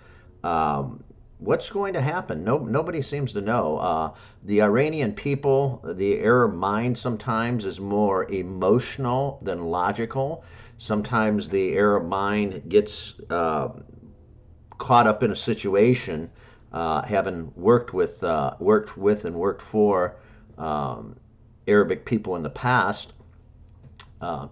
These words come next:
sometimes they get caught up in a situation, they get too emotional, and they don't have that logic where they can step back and just say, "Okay, we need to take a deep breath." 'Cause, you know, if, if we wanted to, and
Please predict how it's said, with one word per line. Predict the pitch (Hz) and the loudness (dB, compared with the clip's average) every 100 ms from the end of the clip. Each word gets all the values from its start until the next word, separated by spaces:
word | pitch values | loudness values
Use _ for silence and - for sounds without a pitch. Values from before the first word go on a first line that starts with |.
| - | -10
sometimes | 110 107 107 87 | -6 -4 -4 -6
they | 92 | -4
get | - | -6
caught | - 104 98 | -4 0 0
up | 95 | 0
in | 95 | -4
a | 82 | -8
situation, | - 98 82 87 98 - | -8 -6 -2 -2 -2 -4
they | 87 82 | -6 -6
get | 85 | -6
too | - 87 | -6 -6
emotional, | 78 87 104 104 78 73 71 - - - - - | -4 0 0 0 -8 -8 -8 -12 -20 -20 -18 -12
and | 87 | -4
they | 85 | 0
don't | 87 101 - | 2 0 -4
have | - 117 120 98 | -2 2 2 2
that | 92 85 - | -2 -2 -4
logic | 85 90 98 107 107 85 - | -4 0 2 2 -2 -6 -4
where | 85 | -2
they | 78 82 | -2 -4
can | 78 | -6
step | 71 - - 90 - 69 | -10 -8 -2 -2 -2 -4
back | 90 95 92 | 0 0 -4
and | 85 | -6
just | 82 - | -6 -4
say, | 90 90 | -2 -2
"Okay, | - 85 | -2 0
we | 101 | 2
need | 107 87 | 2 0
to | |
take | 82 92 80 | -2 -4 -2
a | |
deep | 73 76 - | -4 -6 -4
breath." | 82 60 64 - - - - | -4 -2 -6 -12 -20 -20 -10
'Cause, | - 87 85 - | -4 -2 -2 -2
you | 92 92 | -2 0
know, | 98 98 95 | 0 0 0
if, | 98 95 - - | 0 -2 -2 -4
if | 95 - | -4 -2
we | 101 104 | 0 0
wanted | 101 120 151 185 156 - | 2 2 2 2 -2 -4
to, | - 87 73 143 - - - - - - - - - - - | -4 -2 0 -2 -6 -14 -20 -20 -20 -20 -20 -20 -20 -16 -6
and | 98 90 85 | -4 -4 -8